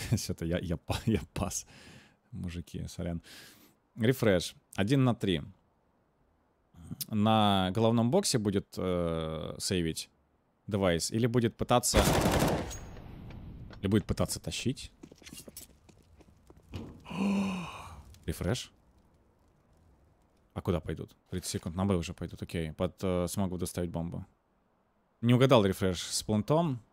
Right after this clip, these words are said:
Ай-яй-яй, подумал, что уже не на Б. Слышит, где ставится бомба. Будет спускаться. М,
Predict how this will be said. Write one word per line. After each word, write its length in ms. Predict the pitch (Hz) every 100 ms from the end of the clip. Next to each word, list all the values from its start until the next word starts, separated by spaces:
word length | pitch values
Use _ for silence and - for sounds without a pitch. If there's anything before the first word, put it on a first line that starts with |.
| - -
Ай-яй-яй, 540 | 90 92 92 90 82
подумал, 360 | 92 92 92 90
что 200 | - 98
уже 240 | 104 92
не 100 | 95
на 140 | 101
Б. 180 | 113 151
Слышит, 320 | 113 120 -
где 120 | 90 87
ставится 380 | - 87 -
бомба. 400 | 101 160 147 98 - _ _ - - - 120 - 123 - 131 -
Будет 280 | 92 98 85
спускаться. 800 | - 98 - 113 - 110 95 90 _ _ _ _ _ -
М, 920 | 98 95 95 92 90 90 90 90 87